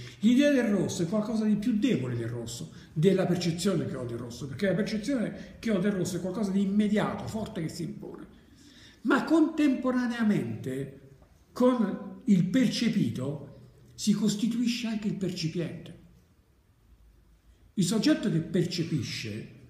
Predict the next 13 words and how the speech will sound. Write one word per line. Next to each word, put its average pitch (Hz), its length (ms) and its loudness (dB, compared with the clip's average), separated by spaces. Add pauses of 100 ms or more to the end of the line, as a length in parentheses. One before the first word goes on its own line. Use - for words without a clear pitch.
(400)
e - 80 -12
che 104 140 -10
quindi 113 260 -4
pensa 92 760 -8 (1040)
non 320 240 8
è 294 140 4
qualcosa 160 680 0
di 156 200 2
sostanziale 190 1700 0 (920)
e 202 500 2
precedente 180 1400 0 (960)
al 160 160 -4
percepito. - 580 -8